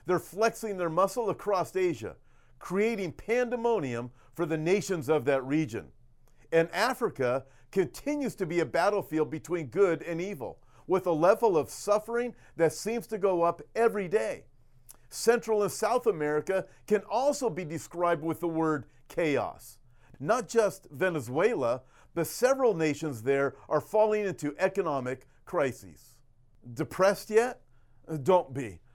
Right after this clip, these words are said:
Uh, the things I've mentioned and dozens I don't have time to talk about are creating the exact situation described in the Bible for the time just before Christ returns. Instead of being depressed or discouraged, know this.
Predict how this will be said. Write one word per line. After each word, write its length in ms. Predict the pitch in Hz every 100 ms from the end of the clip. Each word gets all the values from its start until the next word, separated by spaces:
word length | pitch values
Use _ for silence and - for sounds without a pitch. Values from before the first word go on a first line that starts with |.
| - - -
Uh, 140 | 160
the 140 | 165
things 340 | 170 233 254 190
I've 200 | 220 180
mentioned 440 | 165 151 170 156 - -
and 280 | 165 156 113
dozens 480 | 156 233 214 226 170
I 140 | 165 214
don't 180 | 202 151
have 240 | 175 165
time 340 | - 185 202 180
to 100 | 143
talk 340 | - 180 180
about 360 | 131 120 123 - - -
are 140 | 156
creating 540 | - - 180 202 208 170
the 120 | 160
exact 560 | 123 101 120 202 233
situation 720 | - 208 208 202 170 151 151 147
described 640 | 139 - 165 175 190 160 - -
in 180 | 165 196
the 80 | 214
Bible 520 | 151 135 131 139 123 -
for 120 | -
the 100 | 160
time 400 | 156 - 175 165
just 380 | 110 170 220 -
before 340 | 185 - 175 -
Christ 460 | - 160 151 -
returns. 680 | 135 127 - 139 113 - - - - - - -
Instead 340 | 151 - 190 175
of 80 |
being 200 | 147 180
depressed 560 | 151 147 - 160 190 -
or 80 | 165
discouraged, 640 | 135 - 165 151 151 143 - _ -
know 320 | - 143 185 196
this. 440 | 151 113 101 -